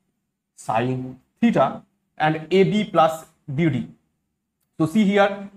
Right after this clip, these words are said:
A B plus B D means what? The B D means here B C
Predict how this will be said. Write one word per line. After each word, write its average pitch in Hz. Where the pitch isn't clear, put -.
A 165
B 185
plus 147
B 185
D 190
means 190
what? 180
The 131
B 185
D 185
means 175
here 160
B 160
C 151